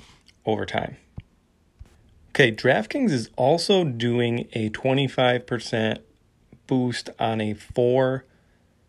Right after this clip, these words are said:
team or four golfer parlay. And I'll tell you what I did. You could really use what it, it,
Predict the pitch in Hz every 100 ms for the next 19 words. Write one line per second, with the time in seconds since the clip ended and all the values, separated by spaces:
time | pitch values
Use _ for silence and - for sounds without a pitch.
0 | _ _ _ _ - - 131 127 107 101
1 | - 123 127 113 110 113 113 113 110 107
2 | - - _ _ _ _ - - 123 131
3 | 151 170 - _ - 117 117 117 113 113
4 | 113 - 143 - 240 165 117 123 117 120
5 | 113 156 208 143 117 107 110 107 101 107
6 | 120 135 123 -